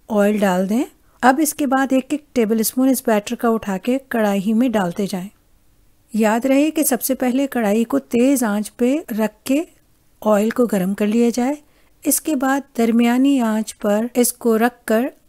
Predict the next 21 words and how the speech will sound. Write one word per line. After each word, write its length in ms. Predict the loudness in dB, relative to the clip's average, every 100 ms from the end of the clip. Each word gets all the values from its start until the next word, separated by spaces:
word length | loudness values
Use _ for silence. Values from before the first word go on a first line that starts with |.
| -4
आप 220 | -4 -2
तमाम 380 | -2 0 0 -2
पकोड़े 420 | -4 -4 -2 0
इसमें 380 | -2 -2 0 0
डालते 380 | -2 -4 -2 -2
जाएं 240 | -2 -2 -4 -10 _ _ _ _ _ _ _
और 280 | 0 2 -2 _ _ _ -2
दरमियानी 580 | 2 4 4 4 2 2
आंच 240 | 0 -4
पर 200 | -4 -6
ही 240 | -2 -4 -4 -6
इसको 400 | -8 -4 -4 -4 -2 -2
पकाने 420 | 0 2 2 0
के 180 | -2 -2
लिए 280 | -2 -4 -6 -10
छोड़ 280 | -2 -2 -2
दें। 200 | -6 -10 _ _ _
दो 240 | -2 0 2
मिनट 320 | 2 2 0 -4
बाद 280 | -4 -4 -6 -4
तमाम 520 | -2 0 2 0